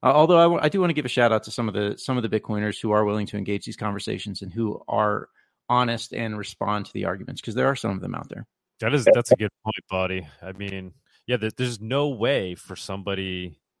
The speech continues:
Speaker 2: in, in the third world to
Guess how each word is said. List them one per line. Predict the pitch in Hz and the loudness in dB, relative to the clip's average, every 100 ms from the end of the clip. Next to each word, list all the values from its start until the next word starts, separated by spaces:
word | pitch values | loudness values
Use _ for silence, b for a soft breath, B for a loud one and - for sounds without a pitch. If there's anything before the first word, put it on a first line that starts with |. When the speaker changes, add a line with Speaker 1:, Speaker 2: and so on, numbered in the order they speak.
| - | -10
Speaker 2:
in, | 110 113 107 - _ | -6 -6 -8 -18 _
in | 120 127 | -12 -8
the | 117 | -8
third | - 113 104 | -2 -2 -2
world | 98 135 98 92 | -4 -2 -2 -4
to | - 104 98 95 92 | -10 -10 -8 -8 -12